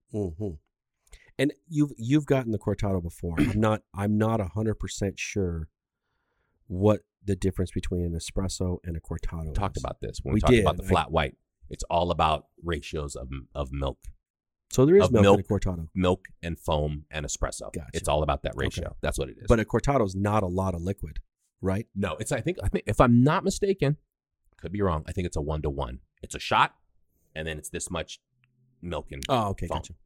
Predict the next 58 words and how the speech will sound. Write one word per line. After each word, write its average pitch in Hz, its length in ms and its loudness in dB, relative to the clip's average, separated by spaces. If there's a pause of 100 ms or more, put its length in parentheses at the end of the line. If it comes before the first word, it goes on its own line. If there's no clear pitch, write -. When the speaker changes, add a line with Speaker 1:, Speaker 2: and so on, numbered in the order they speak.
(120)
Speaker 1:
Okay. 98 200 -8
Speaker 2:
right? 80 200 -6 (2250)
So - 200 -2
I 147 40 2
go 165 180 8
up. 156 160 6 (260)
The 139 80 4
total 151 360 10
was, 131 240 6 (500)
let 113 140 -2
me 110 80 0
just, 95 240 -8 (300)
I 92 80 -8
can't 113 260 2
really 85 160 -2
remember, 76 340 -4 (200)
but 101 100 2
it 92 100 0
was 95 140 4
in 95 80 6
the 87 80 4
twenties. 60 460 0 (260)
Speaker 1:
Gotcha. - 240 -12 (800)
Speaker 2:
Because 85 240 -2
the 67 60 -10
bag 71 200 -4
of 69 60 -6
beans 67 200 -10
was - 60 -16
probably - 260 -6
fifteen. - 520 -8
Speaker 1:
Sure. 101 300 -6
Speaker 2:
And 131 100 -8
then 135 80 -2
I 127 60 -4
think - 180 -8
it 62 40 -8
was, - 120 -6
like, - 160 -12
four 73 400 -2
and 65 120 -8
four. 55 340 -12 (100)
I - 20 -12
think 71 160 -6
the - 60 -10
cortado 71 400 -4
was 69 120 -6
four, 71 220 -2
and 69 80 -4
then 69 80 -4
the 69 80 -4
protein 65 500 -8
bar 60 200 -4
was, - 120 -10
like, - 140 -10
four - 220 -10
bucks. - 320 -10
Speaker 1:
Yeah. 85 100 -2